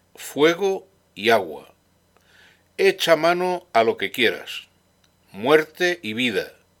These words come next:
Le darán lo que él escoja. Y la sabiduría, por último, es algo tan rico, tan rico, tan rico, pero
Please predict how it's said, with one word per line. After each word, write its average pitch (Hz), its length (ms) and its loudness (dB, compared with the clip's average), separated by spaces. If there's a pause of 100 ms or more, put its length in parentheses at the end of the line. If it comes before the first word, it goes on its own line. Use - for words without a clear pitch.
(1160)
Le 95 160 -4
darán 135 380 2
lo 123 160 2
que 113 100 0
él 104 100 0
escoja. - 540 -14 (1900)
Y 170 140 -8
la 156 140 2
sabiduría, 151 680 -2
por 120 140 0
último, 113 640 -8 (120)
es - 220 -2
algo 123 400 0
tan 92 300 -4
rico, 175 400 -6
tan 165 220 -6
rico, 170 380 -6
tan 143 200 -2
rico, 160 400 -4
pero 196 500 -2